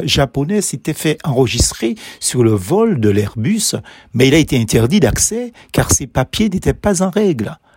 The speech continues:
Là encore, était-ce le destin ? Les enfants de Dieu sont convaincus qu'une destinée aveugle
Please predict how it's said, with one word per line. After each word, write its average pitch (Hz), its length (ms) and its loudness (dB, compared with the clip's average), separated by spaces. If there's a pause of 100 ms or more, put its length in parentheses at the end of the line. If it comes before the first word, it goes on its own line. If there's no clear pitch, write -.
(200)
Là 139 320 4
encore, 190 640 -4 (320)
était-ce 202 440 0
le 151 140 -2
destin ? 185 460 -2 (720)
Les 135 180 0
enfants 254 200 0
de 202 120 4
Dieu 117 380 -2 (240)
sont - 220 -2
convaincus 226 640 -2 (800)
qu'une 131 260 4
destinée 160 680 2
aveugle 120 640 2